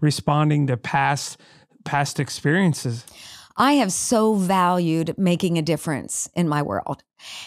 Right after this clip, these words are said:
Speaker 2: And I didn't realize it,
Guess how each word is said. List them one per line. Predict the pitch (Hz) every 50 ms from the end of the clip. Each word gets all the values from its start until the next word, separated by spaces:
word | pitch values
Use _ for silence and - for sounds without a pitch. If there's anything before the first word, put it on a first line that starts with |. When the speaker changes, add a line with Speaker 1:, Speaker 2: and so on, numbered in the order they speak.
| - _ _ -
Speaker 2:
And | 202 202 196 190 190 185 185 175 185 - _ _ _ _ _ _ _ _ _ -
I | 170 190 226 277
didn't | 226 254 262 240 208 185 151 180
realize | 185 196 214 240 240 214 185 170 160 165 165 160 151 175
it, | 160 160 156 -